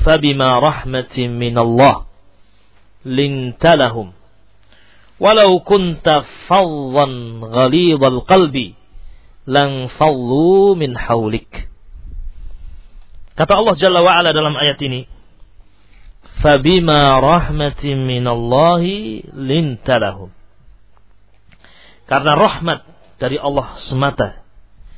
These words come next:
engkau menjadi orang yang lembut kepada manusia. Ya. "Walau kunta faddan ghalidhal qalbi." Seandainya engkau, wahai Nabi, seorang yang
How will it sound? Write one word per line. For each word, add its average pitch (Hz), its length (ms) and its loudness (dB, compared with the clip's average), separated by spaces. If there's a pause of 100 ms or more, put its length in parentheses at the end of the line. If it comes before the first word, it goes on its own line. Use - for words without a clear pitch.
(400)
engkau 143 240 -2
menjadi 135 240 0
orang 135 260 0
yang 127 160 -2
lembut 180 320 0
kepada 127 300 -4
manusia. 123 480 -6 (1500)
Ya. 110 160 -20 (1600)
"Walau 233 480 6
kunta 165 640 2 (320)
faddan 208 880 2
ghalidhal 160 800 4
qalbi." 104 480 0 (840)
Seandainya 175 480 2
engkau, 208 240 0
wahai 175 240 2
Nabi, 156 320 -4
seorang 156 480 0
yang 131 180 -2